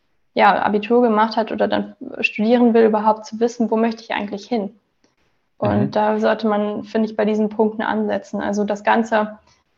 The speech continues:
Speaker 1: die ganze Ernährung und das ganze Sportgetriebene schafft irgendwie so die, die Basis dafür, um halt einen klaren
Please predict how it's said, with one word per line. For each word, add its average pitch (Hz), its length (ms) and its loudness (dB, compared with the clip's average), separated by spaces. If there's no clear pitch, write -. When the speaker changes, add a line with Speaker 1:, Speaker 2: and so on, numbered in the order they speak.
Speaker 1:
die 208 160 -6
ganze 226 260 2
Ernährung 254 420 4
und 226 120 0
das - 160 -14
ganze 220 260 -4
Sportgetriebene 226 960 -2
schafft 220 300 -4
irgendwie 208 220 -4
so 208 140 -6
die, 202 380 -6
die 202 140 -10
Basis 262 480 2
dafür, 240 420 -4
um 220 140 0
halt 208 160 -2
einen 208 100 -4
klaren 208 580 0